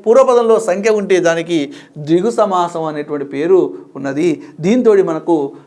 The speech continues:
సమానాధికరణ సమాసం అనేటువంటిది పూర్తయిపోయింది. మొత్తం ఎనిమిది సమాసాలు చెప్పుకున్నాం.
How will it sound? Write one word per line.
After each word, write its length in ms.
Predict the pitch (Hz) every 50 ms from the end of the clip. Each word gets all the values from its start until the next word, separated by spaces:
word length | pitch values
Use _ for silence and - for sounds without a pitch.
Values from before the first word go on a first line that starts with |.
| _ -
సమానాధికరణ 720 | - 170 185 208 226 220 208 190 175 185 180 170 160 160 156
సమాసం 380 | - 156 147 147 151 147 147
అనేటువంటిది 680 | 139 139 143 135 139 139 135 143 165 208 202 170 - - - - _ -
పూర్తయిపోయింది. 600 | 151 143 - 143 139 131 131 127 135 135 127 - _ - _ _ _ _ _ _ _ _ _ _ _ _ _ _ _ _ _ 196
మొత్తం 200 | 214 - 277 269
ఎనిమిది 280 | 254 240 247 269 254
సమాసాలు 400 | 247 240 247 269 240 262 262 247
చెప్పుకున్నాం. 480 | 240 226 233 233 233 214 208 - -